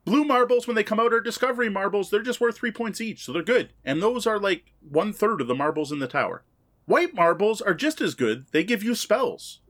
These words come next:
Spells are cards that let you break the rules. Uh, typical of Spurk and Dagger games, these are very take that. It's make someone draw an extra tentacle,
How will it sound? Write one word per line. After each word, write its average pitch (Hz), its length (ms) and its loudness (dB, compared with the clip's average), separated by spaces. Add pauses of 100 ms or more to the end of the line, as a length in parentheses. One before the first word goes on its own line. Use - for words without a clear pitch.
Spells 220 680 2
are 180 180 2
cards 196 300 2
that 185 100 -2
let 190 120 -4
you 175 80 -4
break 170 240 0
the 160 80 -2
rules. 135 420 -2 (400)
Uh, 147 440 4 (280)
typical 233 500 0
of 170 100 2
Spurk 190 300 0
and 170 120 -6
Dagger 160 280 2
games, 139 440 -2
these 170 200 -4
are 180 100 2
very 156 320 2
take 143 280 -4
that. 110 280 -2 (360)
It's 139 260 0
make 156 220 0
someone 156 280 0
draw 139 220 2
an 131 100 2
extra 127 280 -2
tentacle, 139 640 -2